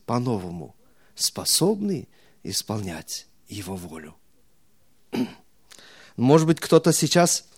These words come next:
задаёт себе следующий вопрос. Да, я верю, это так. Я верю, что Иисус Христос освобождает всякого грешника.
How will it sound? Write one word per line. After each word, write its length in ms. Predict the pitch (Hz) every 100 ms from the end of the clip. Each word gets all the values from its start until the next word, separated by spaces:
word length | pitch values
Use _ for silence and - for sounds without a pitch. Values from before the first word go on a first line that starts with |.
| - - -
задаёт 460 | 127 147 170 170
себе 240 | - 156 156
следующий 480 | 170 170 147 165
вопрос. 540 | 147 151 143 107 - - _ _ _ _ _ _ _ _ -
Да, 380 | 120 151 185 - - - -
я 200 | 104 196
верю, 420 | 214 127 95 - - -
это 240 | 135 135 196
так. 400 | - 92 - - _ - - - -
Я 160 | 147 202
верю, 400 | 262 147 110 - - -
что 260 | - 165
Иисус 400 | 185 180 - 226
Христос 640 | - 208 - 156 127 - - - - - -
освобождает 880 | 165 - 196 214 202 156 127 107 - - -
всякого 500 | - 170 143 135 131
грешника. 640 | 135 147 - 110 - 92